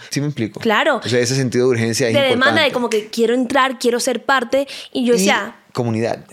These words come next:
Speaker 2: Exacto. Qué chévere empezar todos al mismo tiempo. Qué chévere que con tu amiga digas, "No, estoy en tal día, tal esto". Nos parecía muy chévere. Entonces nosotros abríamos y cerramos, abríamos y cerramos.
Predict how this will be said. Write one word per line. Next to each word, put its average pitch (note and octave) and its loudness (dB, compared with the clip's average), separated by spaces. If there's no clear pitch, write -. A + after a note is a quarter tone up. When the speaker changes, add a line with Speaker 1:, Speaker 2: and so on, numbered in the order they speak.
Speaker 2:
Exacto. B3 -2
Qué B3+ 0
chévere B3+ 2
empezar A#3 0
todos B3 0
al G#3 -2
mismo A#3 0
tiempo. G#3+ -4
Qué G#3+ -4
chévere A3 -2
que A#3+ -2
con A#3+ 0
tu A3+ 0
amiga A3 2
digas, B3 -2
"No, A#3+ 0
estoy G#3 -2
en G3+ 0
tal A#3 0
día, A#3 0
tal A3 -2
esto". A#3 -4
Nos C4 0
parecía A#3+ 0
muy D4 0
chévere. D#4 4
Entonces C4 0
nosotros C#4 0
abríamos E4 0
y - -4
cerramos, G3+ 0
abríamos D#4+ 0
y A3+ -6
cerramos. F#3+ -6